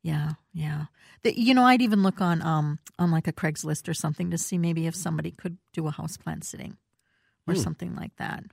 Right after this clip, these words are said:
Speaker 1: I
Speaker 2: Be
Speaker 1: mean,
Speaker 2: careful.
Speaker 1: Be ca-, be very careful,
Speaker 2: Yes.
Speaker 1: or, or beg a friend or a neighbor.
Speaker 2: Yeah.
Speaker 1: <laughs> Yeah.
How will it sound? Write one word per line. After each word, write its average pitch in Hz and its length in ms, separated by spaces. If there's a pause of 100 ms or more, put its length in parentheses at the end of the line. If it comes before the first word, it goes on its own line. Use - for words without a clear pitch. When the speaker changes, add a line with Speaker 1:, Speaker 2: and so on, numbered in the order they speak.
(140)
Speaker 1:
I - 80
Speaker 2:
Be 92 60
Speaker 1:
mean, 120 100
Speaker 2:
careful. 120 340 (240)
Speaker 1:
Be 285 140
ca-, - 280
be 262 180
very 247 260
careful, 233 500
Speaker 2:
Yes. - 80 (180)
Speaker 1:
or, 214 300
or 196 160
beg 185 240
a 190 60
friend 170 420
or 175 80
a 165 60
neighbor. 156 460 (300)
Speaker 2:
Yeah. 127 300
Speaker 1:
<laughs> - 60
Yeah. 190 180